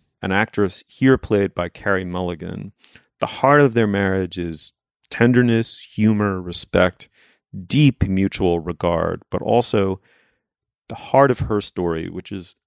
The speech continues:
the story of being married to a very public genius who is very privately gay. In the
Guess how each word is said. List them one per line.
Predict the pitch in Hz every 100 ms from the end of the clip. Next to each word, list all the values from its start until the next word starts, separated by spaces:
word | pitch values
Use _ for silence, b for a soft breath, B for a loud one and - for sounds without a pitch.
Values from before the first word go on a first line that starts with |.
| -
the | -
story | - 139 160
of | 131
being | 127 113
married | 98 92 90
to | - 87
a |
very | 78 87 107 107
public | - 92 90 -
genius | - 92 90 82 - -
who | - 85
is | 82 - _ _
very | 80 90 95 92
privately | - 87 85 87 92 80
gay. | 71 85 80 78 104 - B B B B B B
In | 123 120
the | 113 110